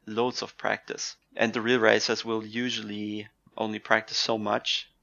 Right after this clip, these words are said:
maybe one or two hours a day or so, unless they have really competitive grunt.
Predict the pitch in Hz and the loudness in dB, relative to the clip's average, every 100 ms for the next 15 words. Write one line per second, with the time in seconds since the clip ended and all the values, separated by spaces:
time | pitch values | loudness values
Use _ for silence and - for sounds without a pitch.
0 | _ 110 110 107 104 104 104 113 113 - | _ -4 -4 -4 -6 -6 -2 -2 -2 -4
1 | 113 110 107 107 104 113 117 123 - 147 | 0 2 2 -2 -4 0 0 0 -2 0
2 | 143 110 113 - - 110 107 107 110 - | 2 0 -2 -4 -4 -2 0 -2 -4 0
3 | 113 - 117 113 - 107 113 - - 110 | 0 0 -6 -6 -8 -4 -4 -4 -6 -4
4 | - 107 135 | 0 0 0